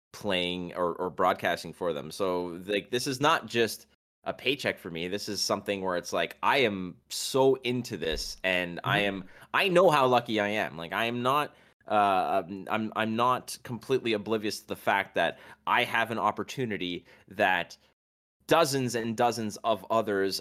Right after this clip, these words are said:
Speaker 1: are both qualified for and want to do. So
Speaker 2: Mm-hmm.
Speaker 1: that keeps me on my toes to be the best that I po-, can possibly be. Uh, I'm immensely lucky to be able to cast with someone like Shinmiri, who is,
Speaker 2: Yeah.
Speaker 1: uh, just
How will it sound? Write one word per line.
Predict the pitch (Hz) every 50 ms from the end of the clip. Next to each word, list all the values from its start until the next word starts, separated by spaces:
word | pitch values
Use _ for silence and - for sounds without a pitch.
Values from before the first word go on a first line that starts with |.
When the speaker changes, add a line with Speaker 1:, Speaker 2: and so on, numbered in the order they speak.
| -
Speaker 1:
are | 98 98 98 95 95 90
both | 87 - 113 110 104 -
qualified | - - 135 139 143 143 - - 113 104 95 92
for | - - 107 98 98 95 92 92 85 - _ _ _ _ _ _ - -
and | 101 110 104 101 101 101 101 98 98 87 - _
want | - 101 92 95 110 113 117 113 - - -
to | - 104
do. | 85 - 117 120 85 - - - -
So | - - - 123 113 104 104
Speaker 2:
Mm-hmm. | 101 98
Speaker 1:
that | 123 165 165
keeps | - 190 165 - - 143
me | 139 127
on | 117 117
my | 113 104 95
toes | 92 - - 147 117 98 98 101 -
to | - 95
be | 87 107
the | 90 95
best | - 101 101 - -
that | 107 90
I | 87
po-, | - - 95 90 87
can | - - 107 92
possibly | - 98 85 92 - - 80 - 92 85
be. | 78 98 85 76 76 - - - - - - _ _ - -
Uh, | 90 87 82 78 - -
I'm | 107 113 113 110 110 -
immensely | 110 110 117 135 147 156 135 - 131 113
lucky | 107 104 101 - 107 95
to | - 92
be | 101
able | 101 90 92
to | 82 85
cast | - 98 95 95 92 -
with | 92 87
someone | - 98 90 87 87 85
like | 78 76 -
Shinmiri, | - 85 82 90 104 101 87 85 82 82 87
who | 92 85 82
is, | 80 76 71 80 - -
Speaker 2:
Yeah. | - 82 76
Speaker 1:
uh, | 73 69
just | - 67 - 90 82 -